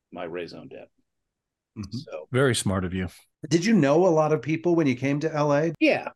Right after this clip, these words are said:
Speaker 1: fair number. But I make friends pretty easily. Um,
Speaker 2: Yeah.
Speaker 1: yeah, no, I, I knew a fair number of people. I mean, there was a whole contingent of folks who had been moving down from Seattle in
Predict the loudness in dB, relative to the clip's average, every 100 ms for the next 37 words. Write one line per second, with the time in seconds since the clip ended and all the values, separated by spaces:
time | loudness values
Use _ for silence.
0 | _ 2 4 4 0 -4 -6 _ -2 0
1 | -2 -4 -12 -12 _ _ _ -14 -12 -12
2 | -16 -18 _ -10 -8 -4 -4 -4 -8 _
3 | _ -10 -8 -4 -2 0 -2 -2 -4 -6
4 | -8 -12 -12 -12 -14 -14 -12 -8 -2 2
5 | 4 4 0 -2 0 0 -2 -4 -10 -14
6 | -10 -10 -10 -12 -14 -14 -10 -10 -10 -10
7 | -8 -8 -10 -10 -8 -10 -14 _ _ _
8 | -12 -10 -10 -10 -8 -10 -12 -14 -12 -8
9 | -8 -8 -10 -14